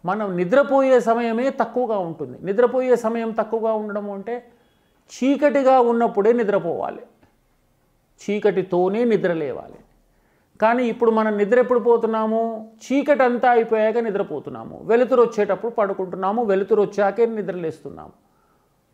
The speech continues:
అంటే ఏం చేస్తున్నాము? ప్రకృతికి వ్యతిరేకంగా మనము ప్రయాణం చేస్తున్నాము. ప్రకృతికి వ్యతిరేకంగా ప్రయాణం చేసేటప్పుడు ఇలాంటి సందేహాలే కలుగుతుంటాయి.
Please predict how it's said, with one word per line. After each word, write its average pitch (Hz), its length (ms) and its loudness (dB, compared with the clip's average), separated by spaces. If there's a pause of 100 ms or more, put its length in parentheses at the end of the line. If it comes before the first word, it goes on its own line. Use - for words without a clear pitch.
(1080)
అంటే 220 360 2
ఏం 240 80 4
చేస్తున్నాము? 226 640 -2
ప్రకృతికి 233 720 0
వ్యతిరేకంగా 262 960 2
మనము 233 280 -2
ప్రయాణం 214 520 0
చేస్తున్నాము. 190 680 -8 (800)
ప్రకృతికి 240 760 0 (100)
వ్యతిరేకంగా 226 680 4
ప్రయాణం 208 720 0
చేసేటప్పుడు 202 1040 -2 (440)
ఇలాంటి 220 380 2
సందేహాలే 185 560 -4
కలుగుతుంటాయి. 170 760 -10